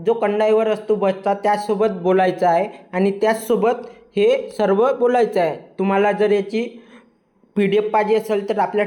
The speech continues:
Telegram चॅनलवर तुम्ही जाऊन घेऊ शकता मित्रांनो. त्यानंतर तक्रार क्रमांक तिसरी काय होती ते पण बघून घ्या. दिव्यांग प्रवास सवलतधारी प्रवासी आहे या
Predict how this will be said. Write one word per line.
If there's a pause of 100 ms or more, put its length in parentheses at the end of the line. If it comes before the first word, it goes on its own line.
Telegram
चॅनलवर
तुम्ही (120)
जाऊन
घेऊ
शकता
मित्रांनो. (1300)
त्यानंतर (460)
तक्रार
क्रमांक
तिसरी
काय
होती
ते
पण
बघून
घ्या. (360)
दिव्यांग
प्रवास
सवलतधारी
प्रवासी
आहे
या